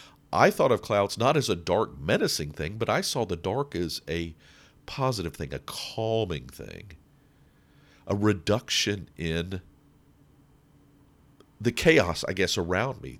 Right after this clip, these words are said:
that the light of day caused. And, and that's actually something I still go around with today.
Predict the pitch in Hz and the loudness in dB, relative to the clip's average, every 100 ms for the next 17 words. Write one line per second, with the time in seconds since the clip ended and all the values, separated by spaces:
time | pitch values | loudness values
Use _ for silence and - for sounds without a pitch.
0 | - 82 98 85 82 85 107 101 82 87 | -8 -6 -2 -2 2 2 2 0 -2 -2
1 | 104 170 - - - - - - - - | -2 -2 -6 -10 -10 -10 -12 -12 -16 -20
2 | - - 147 123 123 127 165 131 - 95 | -14 2 4 4 4 4 4 0 0 -2
3 | 110 110 110 113 - 92 98 90 92 92 | -2 0 0 0 0 0 0 0 2 2
4 | 92 95 92 - 117 95 | 0 0 -4 -4 -2 -2